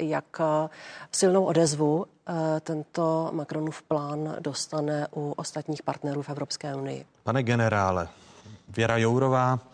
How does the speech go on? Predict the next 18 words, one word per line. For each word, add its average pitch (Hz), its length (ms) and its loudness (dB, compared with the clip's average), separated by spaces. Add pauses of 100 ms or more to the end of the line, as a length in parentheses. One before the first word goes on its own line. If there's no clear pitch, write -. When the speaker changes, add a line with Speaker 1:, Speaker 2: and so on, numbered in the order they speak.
(260)
Speaker 2:
používá 110 500 0
podobná 113 520 2
slova 110 340 2
na 110 100 2
hodnocení 104 520 0
výroku 101 580 0
Emmanuela 95 400 0
Macrona 95 440 -2
jako 92 200 -4
německá 90 520 -2
kancléřka 87 720 -6
Angela 87 320 -8
Merkelová. 82 540 -10 (680)
Drastická 107 640 0
slova. 87 440 -4 (120)
Je 85 120 -8
takový 104 380 -2
odsudek 101 720 -2